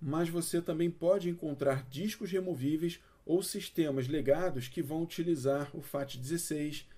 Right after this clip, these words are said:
fat trinta e dois ou o X fat, que são sistemas de arquivos menos seguros. As permissões de arquivo baseadas em N T F S oferecem aos administradores um conjunto de ferramentas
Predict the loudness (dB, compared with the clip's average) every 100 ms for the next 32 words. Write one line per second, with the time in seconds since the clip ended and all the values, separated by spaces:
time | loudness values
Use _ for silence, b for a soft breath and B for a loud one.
0 | b -4 -2 -2 -2 6 8 8 8 8
1 | 6 0 b b b 8 8 8 2 -4
2 | -2 -2 -2 -8 -16 b b -4 -4 -4
3 | -4 0 0 2 4 2 0 -8 -4 -4
4 | -2 -2 0 2 2 0 -4 -4 -4 -6
5 | -8 -16 -20 -6 -2 0 4 4 4 -2
6 | -4 -2 -4 -6 -6 0 0 0 -8 -12
7 | -8 -2 -2 0 0 0 -2 -2 -2 -2
8 | 0 2 0 2 0 0 -4 -8 -12 b
9 | b -4 0 6 6 6 -2 -2 -2 -4
10 | -4 -4 -2 0 0 0 -2 -6 -2 -2
11 | 0 0 -2 -4 -4 -2 -2 0 0 0
12 | -4 -10